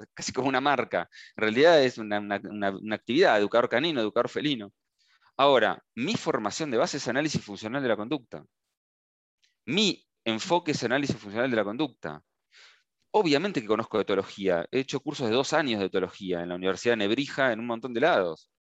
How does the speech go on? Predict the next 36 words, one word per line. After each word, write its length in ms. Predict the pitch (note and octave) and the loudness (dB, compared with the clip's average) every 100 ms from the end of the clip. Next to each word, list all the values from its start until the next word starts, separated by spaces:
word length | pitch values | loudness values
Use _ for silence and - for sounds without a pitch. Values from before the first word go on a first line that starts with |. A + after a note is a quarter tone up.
| _ _ _ _ _ | _ _ _ _ _
pero 180 | - B2 | 0 0
no 180 | C3 F3+ | 2 0
me 380 | F#3 D#3+ F3 - _ - | 0 0 0 -2 _ -12
publico 360 | B2+ C#3 D3 | -6 -4 0
ni 100 | B2 | 0
como 180 | A#2 A2+ | 0 -2
etólogo, 560 | A2 E3 E3 E3+ F3+ - _ _ _ | 2 2 4 2 -2 -8 _ _ _
porque 200 | G#2+ A2 | -10 -6
no 100 | A#2+ | -2
lo 80 | C3+ | -2
soy, 400 | - D3+ D#3 E3+ _ _ _ _ - - | 0 0 0 -2 _ _ _ _ -20 -18
ni 140 | - C#3+ | -8 -2
tampoco, 640 | D#3 D3 D3+ F3+ E3+ - _ - | -2 -2 -2 2 2 0 _ -2
en 260 | B2 A#2 | -2 -2
mi 240 | D#3 F#3 C3 | -2 2 4
opinión, 600 | G#2+ G#2+ A2 A2+ A#2 B2+ | 2 0 -4 -4 -4 -4
la 160 | A2 A2+ | 0 0
etología 800 | A2 A#2+ A#2 - D3 D3 D3 D3+ _ _ _ _ _ _ | 2 2 2 -2 0 2 0 -4 _ _ _ _ _ _
resuelve 800 | - B2+ B2 D#3 D3+ D3+ D3+ D3+ - | -4 -2 -2 2 2 4 2 0 -4
cosas 300 | D3+ D#3 D3 | -6 -4 -4
que 120 | C#3 | 0
el 80 | B2 | 2
análisis 220 | C#3+ C#3 | 0 -2
de 40 | |
la 60 | A#2+ | -4
conducta, 320 | B2 C#3 - | -4 -2 -2
en 240 | A#2+ A2 C#3 | 0 -2 0
mi 320 | G#3+ D#3 - _ | 0 0 -2 _
enfoque, 400 | G2+ - D3 C3+ | -10 -4 -4 -4
sí. 280 | A2+ F3 A#2 - - | -4 -2 -2 -6 -12
O 60 | |
sea, 120 | - | -6
yo 120 | A#2 D3 | -2 -2
me 80 | |
siento 300 | C3+ D3+ D3 | -4 -4 -4
cómodo 580 | - D#3+ D#3+ D#3+ D#3+ E3+ | 0 -2 0 2 2 -2